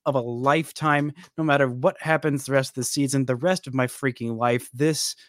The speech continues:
Adolis Garcia grand slam will live in my heart forever as an all-time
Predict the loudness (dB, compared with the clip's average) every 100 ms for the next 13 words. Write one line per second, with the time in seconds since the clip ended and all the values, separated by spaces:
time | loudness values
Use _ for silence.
0 | -6 -4 2 2 2 -2 -2 -2 -2 -2
1 | -4 -2 0 0 -2 -6 -4 -2 -2 -4
2 | -2 0 0 -2 -2 0 0 -2 -2 -2
3 | -2 -2 -10 -10 -6 -4 -4 -6 -8 -14
4 | _ 2 4 2 -2 2 6 6 4 0
5 | 2 2